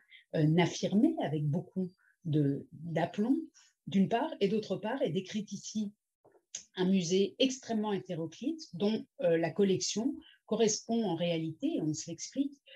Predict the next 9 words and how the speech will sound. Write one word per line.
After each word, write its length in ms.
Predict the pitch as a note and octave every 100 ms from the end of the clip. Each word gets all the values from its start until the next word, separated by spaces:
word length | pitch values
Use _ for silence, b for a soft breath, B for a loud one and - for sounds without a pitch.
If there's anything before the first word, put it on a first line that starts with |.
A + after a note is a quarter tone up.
| B -
euh, 100 | F#3
par 220 | - E3+
le 120 | F3+
hasard 500 | E3+ F#3 F3 G3 D#3
de 100 | D3+
voyage, 500 | D3+ D3+ D#3+ A3+ C#4
d'où 180 | D#3 A3
le 140 | A3 G#3
lien 420 | F3+ G3 G#3